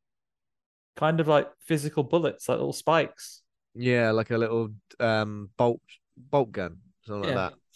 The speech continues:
Speaker 1: And they, they fire, like, homing spikes. Um,
Speaker 2: Yeah. That's pretty
Speaker 1: but
Speaker 2: good.
Speaker 1: we'll, we'll cover all these gadgets as they come up. I, I should also say I've, on this occasion, I try to replicate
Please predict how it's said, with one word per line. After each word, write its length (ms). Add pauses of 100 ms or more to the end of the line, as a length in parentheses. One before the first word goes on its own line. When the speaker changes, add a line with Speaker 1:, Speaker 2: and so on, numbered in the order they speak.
(160)
Speaker 1:
And 80
they, 80 (120)
they 140
fire, 460
like, 200
homing 540 (100)
spikes. 600 (720)
Um, 280
Speaker 2:
Yeah. 80 (560)
That's 140
pretty 200
Speaker 1:
but 80
Speaker 2:
good. 160 (340)
Speaker 1:
we'll, 240
we'll 100
cover 320
all 100
these 220
gadgets 400
as 140
they 100
come 240
up. 240
I, 120 (220)
I 60
should 220
also 300
say 300
I've, 280 (760)
on 200
this 180
occasion, 480
I 140
try 220
to 100
replicate 640